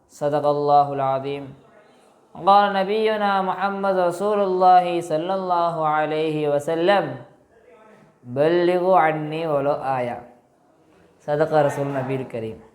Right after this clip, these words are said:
கண்ணியத்திற்கும் மேன்மைக்குரிய அல்லாஹ் நல்லடியார்களே, பெருமானா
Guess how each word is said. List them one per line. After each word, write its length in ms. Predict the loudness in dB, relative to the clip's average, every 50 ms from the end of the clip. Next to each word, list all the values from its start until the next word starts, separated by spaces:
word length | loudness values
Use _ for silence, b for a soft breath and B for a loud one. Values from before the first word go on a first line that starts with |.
| _ _ _ _ _ _ _ _ _ _ _ _ -20 -20 -20 -20 -20 -20 -20 -20 -20 -20 -20 -20 -20 -20 -20 -20 -10 -4
கண்ணியத்திற்கும் 720 | -2 -2 0 0 0 0 0 0 0 -4 -2 -2 -2 -2 -2 -2 -2
மேன்மைக்குரிய 640 | 0 0 0 -2 -2 -4 -4 -4 -2 0 0 2 0
அல்லாஹ் 240 | 2 2 2 2 2 0
நல்லடியார்களே, 680 | 0 -2 -2 -2 -2 -2 -2 -2 -2 -4 -4 -4 -6 -6 -8 -12 -18 -20 -20 -20 _ _ _ _ _ _ -20 -20 -20 -20 -20 -20 -20 -20 -20 -20 -20 -6 0
பெருமானா 560 | 2 4 4 4 2 2 2 4 4 4 2